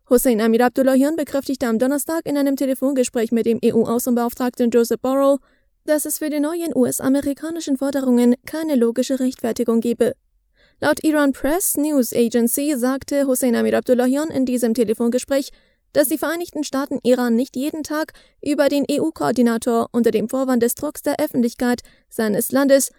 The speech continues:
eine neue und andere Botschaft übermitteln könnten. Er sagte dazu weiter: „Wenn die amerikanische Seite ein Problem der öffentlichen Meinung hat,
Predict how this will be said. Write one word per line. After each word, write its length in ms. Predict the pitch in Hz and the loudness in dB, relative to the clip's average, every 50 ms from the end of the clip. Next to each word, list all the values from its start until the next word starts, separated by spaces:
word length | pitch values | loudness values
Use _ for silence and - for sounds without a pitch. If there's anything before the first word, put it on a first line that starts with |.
| _ _ _ _ - | _ _ _ _ -4
eine 240 | - 285 285 294 277 | -2 0 2 2 2
neue 360 | 269 285 330 349 330 320 277 | 2 0 0 -2 -2 0 0
und 200 | 262 269 - - | -2 -2 -2 -2
andere 280 | 269 294 285 277 262 226 | -4 -2 0 0 -2 -2
Botschaft 440 | 226 254 277 - - 254 247 - | -2 -4 -6 -2 -4 -4 -4 -4
übermitteln 440 | - 233 247 226 214 - - 247 240 | -4 -2 0 0 0 0 -2 -2 -2
könnten. 380 | - 254 233 233 - 226 208 - - _ _ _ _ _ _ _ _ _ _ - | 0 0 -2 -2 -2 -4 -6 -6 -8 _ _ _ _ _ _ _ _ _ _ -4
Er 120 | - 294 | -2 0
sagte 320 | 262 302 320 330 - - 302 | 0 0 0 0 -2 0 2
dazu 280 | 277 277 - 277 247 | 2 2 2 0 0
weiter: 360 | 226 233 247 - 277 285 311 - - _ - | 0 0 2 2 2 0 0 -2 -6 _ -6
„Wenn 180 | 254 294 302 | -4 -2 -2
die 80 | 302 - | 0 0
amerikanische 680 | 302 302 294 302 311 285 - 302 330 339 339 - 269 | 0 0 0 0 -2 -2 -4 -4 -6 -4 -4 -4 -2
Seite 260 | 233 254 247 269 - 277 | 0 0 -2 -2 -2 -2
ein 120 | 247 254 | -2 0
Problem 380 | 247 254 233 - 220 254 277 262 | 0 -2 -2 2 0 0 2 2
der 160 | 269 - - | 2 2 2
öffentlichen 400 | 269 - 254 247 254 - 254 226 | 0 0 -2 -2 0 2 2 2
Meinung 300 | 226 247 277 294 302 269 | 2 2 0 -2 -2 -2
hat, 160 | 311 330 | -2 -2